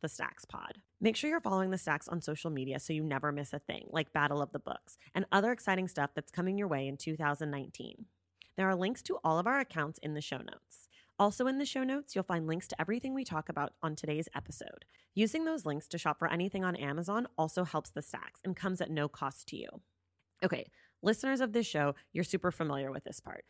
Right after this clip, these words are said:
This is the part where I ask you to subscribe and rate and review. But I realized I've never really told you how to do it. So here goes. If you're listening to us through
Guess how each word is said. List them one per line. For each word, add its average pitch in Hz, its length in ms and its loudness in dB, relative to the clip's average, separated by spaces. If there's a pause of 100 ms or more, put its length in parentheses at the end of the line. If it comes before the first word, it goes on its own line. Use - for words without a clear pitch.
(140)
This 180 160 2
is 226 100 2
the 254 60 4
part 202 220 8
where 170 80 6
I 165 60 6
ask 143 280 0
you 160 60 0
to 151 80 -4
subscribe 151 640 4
and 151 180 -2
rate 143 260 0
and 160 120 -2
review. 139 320 -2 (580)
But 208 100 8
I 214 40 8
realized 214 760 4
I've 208 120 0
never 294 200 6
really 381 200 4
told 185 300 0
you 185 80 2
how 156 240 6
to 151 100 2
do - 180 -6
it. - 140 -6 (400)
So - 160 4
here 202 180 6
goes. - 400 -4 (800)
If 202 140 2
you're 208 100 2
listening 190 400 0
to - 160 -2
us 160 140 -2
through 151 160 -6